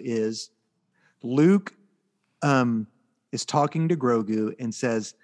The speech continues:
"I know that you're, like, I know that your connection with Mando is strong, but you have to make a decision." He says, he puts down a lightsaber and says, "This belonged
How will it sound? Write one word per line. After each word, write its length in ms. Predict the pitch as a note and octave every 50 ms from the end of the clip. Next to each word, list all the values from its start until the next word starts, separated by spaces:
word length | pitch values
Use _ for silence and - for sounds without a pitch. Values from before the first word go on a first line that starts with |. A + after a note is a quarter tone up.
| _ - - - - _
"I 100 | - C#3+ C3+
know 480 | C#3 C3+ C3+ C#3 D3+ D#3 D#3+ D#3+ D#3 -
that 200 | - C3+ C#3 - D3+
you're, 340 | D3 C3+ C3 B2+ A#2+ - - -
like, 320 | D3 C3 B2 A2 - - _ -
I 100 | C#3+ C#3
know 320 | C#3+ C#3+ D3 D3 D#3 D#3+
that 160 | D3+ D3+ D3
your 380 | D3 C#3 C#3 C3+ C3 B2+ B2+ B2+
connection 480 | - - C3 C3 B2+ B2+ - - B2 A#2+
with 340 | A#2 A2 G#2+ - - - -
Mando 440 | C3 A#2+ A#2+ A#2 A#2 A2 A2+ G#2
is 100 | G#2 G2
strong, 500 | - - - A2+ G#2+ G2+ G2 G2 G#2 G#2 - _ _ _ - - - - _ _
but 220 | - B2 - -
you 80 | - C3+
have 200 | C#3 D3 D3 -
to 80 | - C#3+
make 180 | C#3 C3 - -
a 60 | A#2
decision." 680 | A2 A#2 - - - C3 A#2+ G2 G#2 G#2 F#2+ G2 G2+ - _ _ _ _ - _ _
He 140 | _ C#3+ C3
says, 320 | - - D3+ C3 B2+ -
he 80 | C#3+ C#3
puts 340 | - - - F#3+ F#3 - -
down 240 | G3 F3 E3+ E3+
a 60 | D#3+ C#3
lightsaber 640 | B2 C3 C#3 D3 D#3+ D3+ - - C#3+ B2 B2 A#2+ B2
and 100 | A#2+ A2+
says, 260 | - - A#2+ G#2 G2
"This 260 | G#2+ C3 C#3+ D3 - -
belonged 680 | - D#3+ C#3 C3 B2 A#2+ A#2 A#2 A#2 A#2 A2+ -